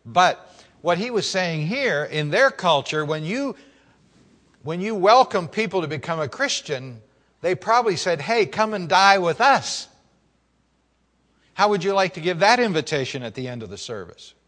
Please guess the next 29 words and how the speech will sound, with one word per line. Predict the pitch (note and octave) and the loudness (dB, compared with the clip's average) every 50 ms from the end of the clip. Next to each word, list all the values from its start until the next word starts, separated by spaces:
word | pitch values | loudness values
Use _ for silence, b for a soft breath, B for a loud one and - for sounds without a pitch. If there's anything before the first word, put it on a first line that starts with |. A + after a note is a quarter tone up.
| _ _ _ _ b b b b b b | _ _ _ _ b b b b b b
After | D3 D#3+ F3 D#3+ - E3 | 0 0 0 0 -2 -6
you | D3 C#3+ | -6 -8
preach | - - G3 A3 A3+ F#3 - - | -6 -2 -2 -2 -2 -2 -4 -6
the | E3+ D3+ | -6 -4
gospel, | C#3+ F3+ G3 G#3+ G#3 F#3+ - - C#3+ B2 F#2+ - B B B B B B | 0 2 4 4 2 0 -4 -8 -8 -8 -10 -10 B B B B B B
your | B C#3 D#3 D#3 | B -6 -4 -4
sins | - - - A3+ A#3 A3+ G#3+ - | 0 2 2 4 4 2 0 -2
can | - G3+ F#3 E3 | -2 -2 -2 -2
be | D#3+ D#3 | -2 -4
forgiven. | D3 - D#3 C#3+ B2+ G#3 B3 A#3 G#3 F3 D3+ | -4 -6 -6 0 4 4 4 4 2 -2 -4
Come | - F3 F3 E3 D#3+ | -2 -2 -2 -2 -2
forward | - - A#3 B3 B3 A#3 G#3+ F#3+ | 0 2 4 6 6 6 4 2
and | F#3 F3+ F3 D3+ | 2 0 2 6
die | G#3 A3+ A#3+ A#3 A#3+ A3+ | 8 8 8 8 8 6
with | G#3 F#3+ E3+ | 6 6 6
us. | A3+ C4+ C#4 A3+ C3+ - - - - - - - _ _ _ _ _ _ _ _ _ _ _ _ _ _ _ _ _ _ B B B B B B B B2+ A#2 | 8 8 8 6 4 -2 -8 -12 -12 -14 -18 -20 _ _ _ _ _ _ _ _ _ _ _ _ _ _ _ _ _ _ B B B B B B B -18 -4
Come | - - G#3 G#3 F#3 | 2 2 4 4 2
forward | D#3 - A3 A#3 A#3+ A#3+ A#3 G#3 F#3+ | 0 2 4 6 6 6 6 4 4
and | F#3 E3+ | 2 0
be | E3+ F3 | -2 -4
punished | D#3+ - - A3 A#3 B3+ B3 G#3+ E3+ - - F3+ | -4 -2 0 2 2 2 2 2 0 -2 -2 -4
and | F3+ F3+ E3 D#3+ | -4 -4 -4 -6
be | D3 D#3+ D#3+ D#3 D#3 | -4 -4 -4 -4 -4
ridiculed | D3 D#3 F#3+ A3 B3 A#3+ - - - F#3+ E3+ D3+ C#3+ | 0 4 4 6 6 6 4 2 0 -2 0 0 0
and | D3+ E3 E3 D3 | -2 -4 -4 -4
be | D#3+ D#3 C#3 | -6 -6 -6
tortured | - - G3 A3+ C4 C#4 C4+ C#4 - E3+ D3 B2 | -4 -2 2 4 6 4 4 2 -4 -8 -8 -6
with | C3+ E3 E3+ | -6 -4 -2
us. | F#3 A3+ C4 B3 G3+ - - - - | 2 2 2 2 0 -2 -6 -12 -12